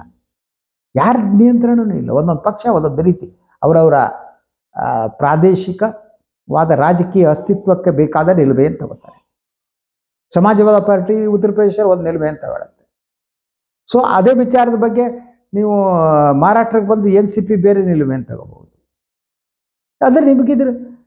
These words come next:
ಇದೇ ಅರ್ಥ ಆಗಲ್ಲ ಅಂತ. ಸೀರಿಯಸ್ನೆಸ್ ಇಲ್ಲ ನಿಮ್ಗೆ. ಮಹಾರಾಷ್ಟ್ರ ಯಾವುದೋ ರಾಣೆ ಅನ್ನೋ ಶಾಸಕ ಬಂದು ಹೇಳಿಕೆ ಕೊಟ್ಟಿದ್ದಾರೆ. ಅವರು ತ-, ತಂದು ಮಹಾರಾಷ್ಟ್ರದಲ್ಲಿ ಬರುತ್ತಿರುವ, ಆ, ಬ-, ಬಹನ್ನು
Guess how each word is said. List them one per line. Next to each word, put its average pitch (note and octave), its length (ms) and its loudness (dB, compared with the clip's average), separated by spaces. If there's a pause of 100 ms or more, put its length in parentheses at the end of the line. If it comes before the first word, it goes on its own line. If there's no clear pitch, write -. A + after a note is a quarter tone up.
(220)
ಇದೇ A#3 120 2
ಅರ್ಥ B3 460 0
ಆಗಲ್ಲ F3+ 400 -2
ಅಂತ. - 300 -10 (1120)
ಸೀರಿಯಸ್ನೆಸ್ C#4 920 0
ಇಲ್ಲ C#3+ 200 -8
ನಿಮ್ಗೆ. - 440 -16 (880)
ಮಹಾರಾಷ್ಟ್ರ A3+ 460 2
ಯಾವುದೋ G3 360 2
ರಾಣೆ F#3+ 300 2
ಅನ್ನೋ F#3 180 -2
ಶಾಸಕ F3+ 480 -4
ಬಂದು D#3 240 -8
ಹೇಳಿಕೆ D#3 320 -8
ಕೊಟ್ಟಿದ್ದಾರೆ. B2 580 -16 (920)
ಅವರು D#3+ 200 2
ತ-, E3+ 340 0
ತಂದು F3+ 240 2
ಮಹಾರಾಷ್ಟ್ರದಲ್ಲಿ F3+ 800 0
ಬರುತ್ತಿರುವ, D#3 720 -2 (440)
ಆ, - 80 -2 (840)
ಬ-, A2 600 -2
ಬಹನ್ನು C#3 600 0